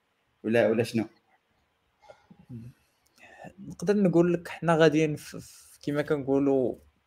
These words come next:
Speaker 2: يلا غاديين وكنعرفوا الويب كثر. يعني، يلا، آه، يلا لا كوميونيتي كتزيد وتكبر. يعني، مثلا، الدراري يلا كيم-، كيديو الباك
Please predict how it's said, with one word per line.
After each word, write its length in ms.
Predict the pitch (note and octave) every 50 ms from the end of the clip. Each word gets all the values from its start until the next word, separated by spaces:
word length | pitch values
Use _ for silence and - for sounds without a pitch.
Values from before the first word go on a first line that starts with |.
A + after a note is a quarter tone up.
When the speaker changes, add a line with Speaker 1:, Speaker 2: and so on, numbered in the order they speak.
| _ -
Speaker 2:
يلا 220 | B2 B2 A#2+ C3 D3+
غاديين 320 | C#3 D3+ C#3 C#3 D3 C#3+
وكنعرفوا 840 | C3+ C3 - C3+ B2 A#2 - - - - A2 A2+ C3 - - C#3
الويب 240 | C3 B2 C3 B2+ A#2
كثر. 320 | - - - - G#2+ - - - _ _ _ _ _ _ _ - _ _ - -
يعني، 240 | - - A#2+ A#2+ B2
يلا، 580 | B2 B2 A#2+ B2 B2 C3+ C#3+ C#3+ C3+ B2 - -
آه، 360 | B2 B2 A#2+ A#2 A#2 A#2 A#2
يلا 680 | A#2 A#2+ B2 A#2 A#2+ C3+ D3+ C#3+ B2+ B2 A#2+ A2+ G#2+ - - - -
لا 100 | B2+ B2+
كوميونيتي 600 | B2 - D3+ D3+ D3+ D3+ D3 D3 C#3+ - - E3+
كتزيد 400 | - D#3 C3 A#2+ B2+ D3+ C#3+ C#3+
وتكبر. 460 | C3+ B2 - - G#2 G2+ F#2+ F#2 F#2
يعني، 160 | G2+ G#2+ A#2
مثلا، 300 | B2 A#2+ A#2+ A#2+ A#2+ B2
الدراري 420 | B2 A#2 - A#2+ B2+ B2+ B2 B2+
يلا 220 | B2+ B2 A#2+ A#2+ B2
كيم-، 420 | B2 - C3 B2 A#2+ A#2 F#2+ - -
كيديو 340 | - B2+ A#2 - B2 B2
الباك 260 | A#2 A2+ A#2 B2+ B2+